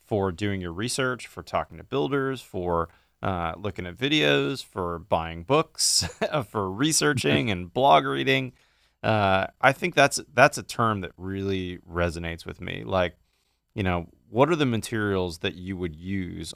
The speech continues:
on a forever home? What's the type of construction you would use? Uh, another term I, I would mention that, uh, that I,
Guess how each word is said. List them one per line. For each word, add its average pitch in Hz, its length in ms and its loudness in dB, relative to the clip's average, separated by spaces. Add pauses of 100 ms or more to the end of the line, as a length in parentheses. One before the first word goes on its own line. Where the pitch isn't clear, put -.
on 85 100 -6
a 80 60 -10
forever 85 400 -8
home? 80 240 -6
What's 107 220 -4
the 113 80 -8
type - 260 -2
of 107 100 -20
construction 98 800 -4 (460)
you 98 140 -10
would 85 120 -6
use? 90 460 -12 (400)
Uh, 90 360 -2
another 110 280 0
term 101 260 -2
I, 95 160 0 (140)
I 95 80 2
would 92 180 -2
mention 95 380 -6
that, 90 200 -6
uh, 90 580 -4
that 98 120 -2
I, 92 140 -2